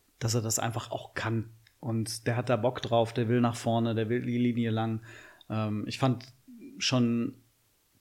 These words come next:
die Vorbereit-, also der hat das Tor von Schmitz eingeleitet, er hat, äh, das zwei zu eins vorbereitet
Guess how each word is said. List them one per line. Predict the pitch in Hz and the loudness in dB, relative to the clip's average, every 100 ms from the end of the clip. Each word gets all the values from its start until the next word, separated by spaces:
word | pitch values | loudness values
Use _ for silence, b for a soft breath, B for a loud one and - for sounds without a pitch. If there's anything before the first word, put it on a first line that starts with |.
| - | -4
die | 113 110 110 110 110 113 113 113 _ _ _ _ _ _ _ | 0 2 2 2 2 0 -4 -14 _ _ _ _ _ _ _
Vorbereit-, | - - - 131 123 123 113 113 117 - | -16 -14 -4 2 2 2 4 4 4 2
also | 113 | 2
der | 127 123 | 4 4
hat | |
das | 123 117 | 2 0
Tor | 135 | 0
von | 123 117 | 0 -2
Schmitz | - 135 | -2 -2
eingeleitet, | - 147 156 143 147 147 151 | 0 0 2 2 2 2 -2
er | 110 | -2
hat, | 107 110 - _ _ _ _ _ _ _ _ - - - | -4 -4 -12 _ _ _ _ _ _ _ _ -20 -18 -4
äh, | 113 107 | -2 0
das | 101 104 - - - _ | -2 -2 -2 -4 -8 _
zwei | - 127 135 | -2 2 2
zu | 135 | 2
eins | 139 131 135 | -2 -2 0
vorbereitet | 131 127 117 113 120 123 123 | 0 0 0 0 -2 -6 -8